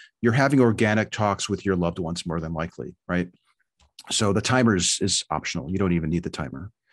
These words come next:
But that being said, let me just say, you don't need to have forty-five minute long talks. Five, ten minutes tops is likely all you need to inspire reflection.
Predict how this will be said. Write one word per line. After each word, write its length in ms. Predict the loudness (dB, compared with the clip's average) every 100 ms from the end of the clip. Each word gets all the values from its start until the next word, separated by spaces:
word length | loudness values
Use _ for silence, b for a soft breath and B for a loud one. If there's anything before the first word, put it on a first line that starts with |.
| B B B
But 240 | 2 4
that 140 | 4 6
being 140 | 6
said, 200 | 6 4
let 80 | 4
me 100 | 4
just 140 | 4
say, 140 | 0 0 B B B B _ _ _
you 140 | 2 4
don't 240 | 6 6
need 140 | 6 6
to 80 |
have 300 | 4 4 2
forty-five 480 | 2 4 4 4 2
minute 200 | 4 2
long 200 | 0 -2
talks. 500 | 0 -2 -2 -4 -8 -10 _ -12
Five, 380 | -2 2 2 0
ten 240 | 2 4
minutes 280 | 4 4 0
tops 400 | -2 -2 -2 -4
is 200 | -4 -2
likely 400 | 0 0 2 0
all 200 | 2 2
you 140 | 4 4
need 420 | 4 4 2 -2 _ _ _ _ _ -10
to 380 | 0 4 4 2
inspire 460 | -2 -2 0 2 2
reflection. 580 | 0 -4 -10 -12 -18